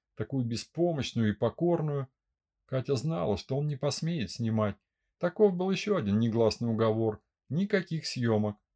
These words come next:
Он отвязал её, когда часы показывали начало второго. Катя подскочила на постели и с ожесточением скинула с запястья шёлковый пояс.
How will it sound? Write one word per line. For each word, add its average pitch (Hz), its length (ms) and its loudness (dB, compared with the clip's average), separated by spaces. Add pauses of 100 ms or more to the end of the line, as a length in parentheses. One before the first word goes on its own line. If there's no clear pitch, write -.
(460)
Он 110 140 2
отвязал 117 520 0
её, 160 300 -2 (200)
когда 110 300 -2
часы 143 340 -4
показывали 127 560 0
начало 120 440 -2
второго. 95 580 -2 (720)
Катя 120 280 2
подскочила 123 640 -2
на 110 140 0
постели 143 640 -2
и 131 80 -2
с - 100 -2
ожесточением 135 800 0
скинула 156 480 -2
с 110 60 -2
запястья 143 500 0
шёлковый 131 520 -2
пояс. 104 520 -2